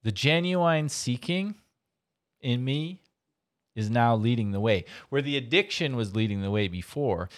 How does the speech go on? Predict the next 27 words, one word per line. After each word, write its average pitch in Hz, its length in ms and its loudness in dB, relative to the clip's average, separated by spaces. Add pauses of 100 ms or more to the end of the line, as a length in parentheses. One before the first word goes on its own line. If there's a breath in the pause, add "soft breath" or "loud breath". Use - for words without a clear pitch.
the 107 120 -2
harmful 156 460 2
behavior 151 640 2
was 117 140 -2
leading 123 260 0
the 110 80 0
way 107 140 2
before, 127 460 2
and 107 140 0
then 123 140 2
there 120 120 -2
would 104 160 -2
be 101 140 -4
a, 107 380 -4
a 101 140 0
hint 135 440 0
of 92 160 -2
that 95 220 0
genuine 98 480 -2
seeking 90 420 -10
when 92 140 -6
I 90 60 -4
was 90 200 -8
down 104 460 2
and 92 180 -2
broken 104 440 2
and 92 140 0